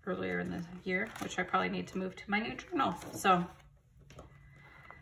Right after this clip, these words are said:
that is that. That was my twenty twenty-two Big Happy Planner. So thank you for watching. If you wanna see more, please subscribe and like,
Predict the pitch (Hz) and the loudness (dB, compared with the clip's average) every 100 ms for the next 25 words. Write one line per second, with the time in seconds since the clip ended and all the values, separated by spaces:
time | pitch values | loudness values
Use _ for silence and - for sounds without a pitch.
0 | - - - - - - 208 208 - - | -10 -2 0 -2 -4 4 10 12 10 6
1 | 226 254 277 302 - 214 214 214 226 233 | 4 8 10 10 8 10 8 8 6 6
2 | 220 220 - 220 226 - 240 233 214 240 | 6 6 4 2 0 -2 -2 -2 -2 0
3 | 233 233 254 202 226 220 240 254 339 - | 4 4 2 6 8 10 8 8 4 4
4 | 233 202 180 180 - - - - - 190 | 6 8 8 6 -2 -14 -20 -12 4 8
5 | 180 180 - 254 269 302 302 285 240 247 | 8 6 0 2 4 4 6 12 12 12
6 | 294 294 359 - 240 240 233 240 - 277 | 8 6 6 2 0 4 6 6 4 4
7 | 254 220 226 285 - 302 302 - - 240 | 6 8 8 6 4 0 0 -2 4 10
8 | 220 226 - 208 196 185 214 320 - | 12 10 6 6 10 10 10 6 0